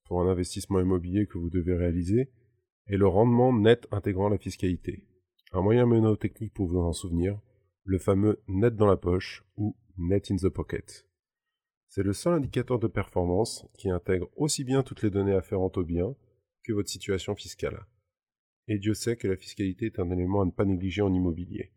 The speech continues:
car les revenus fonciers font partie des catégories les plus imposées en France.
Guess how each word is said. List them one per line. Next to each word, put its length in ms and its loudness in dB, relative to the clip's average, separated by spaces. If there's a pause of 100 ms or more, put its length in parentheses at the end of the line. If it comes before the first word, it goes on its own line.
(520)
car 160 -2
les 80 0
revenus 260 2
fonciers 480 -4 (260)
font 100 -6
partie 340 -8
des 100 -2
catégories 480 -4
les 120 -2
plus 340 -6
imposées 320 0
en 80 0
France. 520 -14